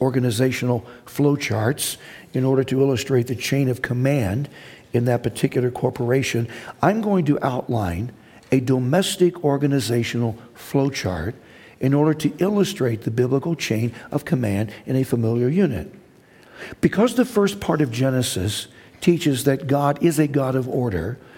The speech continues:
he has established an organizational pattern for all creation, and that includes families. In the top box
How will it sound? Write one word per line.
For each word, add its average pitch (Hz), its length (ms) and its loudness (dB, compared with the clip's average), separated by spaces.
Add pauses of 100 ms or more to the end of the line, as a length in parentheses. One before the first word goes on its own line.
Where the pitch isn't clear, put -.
(300)
he 175 220 4
has 151 180 4
established 139 800 2
an 135 140 2
organizational 127 920 0
pattern 123 580 0 (300)
for 143 320 0
all 117 300 0
creation, 190 800 0 (240)
and 135 220 0
that 113 340 0
includes 123 540 -2
families. 135 720 -2 (560)
In 143 140 4
the 139 100 2
top - 600 -4
box 113 520 -2